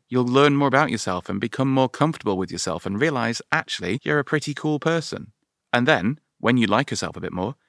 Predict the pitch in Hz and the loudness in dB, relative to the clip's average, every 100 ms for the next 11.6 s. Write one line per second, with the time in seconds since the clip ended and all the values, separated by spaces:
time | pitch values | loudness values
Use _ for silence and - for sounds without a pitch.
0 | _ - 147 151 135 127 107 101 92 101 | _ -2 4 4 6 4 4 2 2 -2
1 | 98 104 98 - - 135 110 104 101 98 | -2 0 0 0 -2 -2 -2 0 2 0
2 | 107 - 180 120 80 82 - - 85 - | 0 -2 0 -2 -2 -10 -12 -12 -12 -12
3 | _ _ _ _ - 151 151 147 156 104 | _ _ _ _ 0 4 4 4 4 2
4 | 64 - - 87 90 - - - - _ | -4 -8 -8 -6 -6 -8 -12 -16 -18 _
5 | _ _ _ 135 139 143 135 127 113 98 | _ _ _ 0 4 4 4 0 0 0
6 | 101 - - 80 123 131 107 104 90 85 | 0 0 -2 -2 0 4 4 4 0 -6
7 | - 50 - - - _ _ _ _ _ | -10 -16 -20 -20 -20 _ _ _ _ _
8 | _ _ _ _ _ - 104 123 - 82 | _ _ _ _ _ -2 2 2 0 -6
9 | 92 - 101 - 101 - 110 104 - 127 | -6 0 0 0 -2 2 2 2 2 2
10 | 110 82 101 104 110 110 107 - 104 - | 4 2 0 2 4 4 0 -4 -6 2
11 | 123 117 - - 82 98 | 2 2 -4 -6 -4 -4